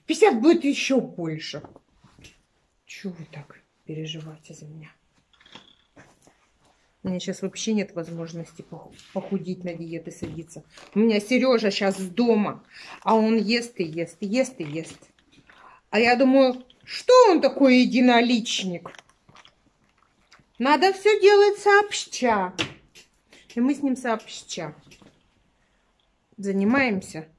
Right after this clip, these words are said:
поеданием. Ну все. Там одна женщина спрашивала, <clears throat> как мы в Германию попали. Э, и кто немцы. Я, я немка.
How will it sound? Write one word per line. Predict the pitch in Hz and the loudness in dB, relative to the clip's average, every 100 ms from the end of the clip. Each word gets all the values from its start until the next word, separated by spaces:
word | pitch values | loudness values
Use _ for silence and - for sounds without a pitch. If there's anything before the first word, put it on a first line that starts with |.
| _ _ | _ _
поеданием. | 190 190 180 175 165 151 147 143 151 - _ _ _ _ _ _ _ _ _ _ _ _ _ _ _ - - 220 | -8 -6 -6 -4 -4 -6 -10 -10 -12 -18 _ _ _ _ _ _ _ _ _ _ _ _ _ _ _ -20 -20 -16
Ну | 226 _ | -16 _
все. | _ 147 143 185 _ _ _ - - _ _ _ - - _ _ _ _ _ _ _ _ - - | _ -12 -12 -14 _ _ _ -20 -20 _ _ _ -20 -20 _ _ _ _ _ _ _ _ -20 -14
Там | - 185 | -6 -4
одна | 185 190 | -2 -2
женщина | 185 190 196 185 | 0 -2 -2 -6
спрашивала, | 185 - 202 196 208 180 180 180 | -6 -4 -2 -2 0 0 0 -2
<clears throat> | - 285 262 226 | 2 4 4 2
как | 196 | -2
мы | 208 | -4
в | 175 | -2
Германию | 208 220 233 202 180 | -2 0 0 -2 -4
попали. | - 175 180 175 175 170 _ - - _ _ _ _ - | -6 -4 -2 -2 -4 -6 _ -20 -20 _ _ _ _ -16
Э, | 175 170 175 170 _ _ _ | -10 -8 -8 -10 _ _ _
и | - 175 | -16 -14
кто | 185 - 196 | -12 -8 -4
немцы. | 196 214 190 185 160 165 - - - _ _ - - | -2 -2 -4 -8 -12 -12 -16 -20 -20 _ _ -20 -10
Я, | 202 277 247 - - _ _ _ - - - | 0 2 2 0 -10 _ _ _ -20 -18 -2
я | 233 480 427 | 4 6 6
немка. | 370 370 311 - 196 | 6 6 4 0 -4